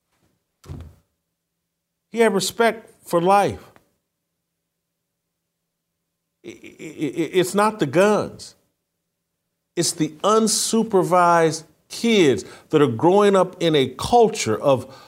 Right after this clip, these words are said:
unsupervised kids that, that have been fed a mentality and a mindset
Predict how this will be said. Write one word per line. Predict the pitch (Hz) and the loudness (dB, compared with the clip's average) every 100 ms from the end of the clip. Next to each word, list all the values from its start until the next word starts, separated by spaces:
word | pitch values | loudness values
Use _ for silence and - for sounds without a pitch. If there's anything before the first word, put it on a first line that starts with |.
| _ - | _ -4
unsupervised | 202 208 202 - 208 170 147 160 151 139 - | 0 2 0 0 -2 0 0 2 2 0 -4
kids | - 190 143 92 - - _ _ _ _ _ - | -6 -2 -2 -2 -8 -18 _ _ _ _ _ -2
that, | 170 160 | -2 0
that | 160 160 | 0 2
have | 170 143 | 0 2
been | 170 151 | 0 0
fed | - - - 254 208 123 73 - - _ _ _ _ _ _ _ _ - | -4 -4 2 4 4 2 -2 -12 -20 _ _ _ _ _ _ _ _ -6
a | 151 | 0
mentality | 165 160 156 - 226 247 247 254 233 180 | 2 2 -2 -2 0 4 2 2 -2 0
and | 170 | 2
a | 156 | 4
mindset | 139 160 208 214 180 127 - 135 90 - | 2 2 2 2 0 -2 -2 -2 -2 -4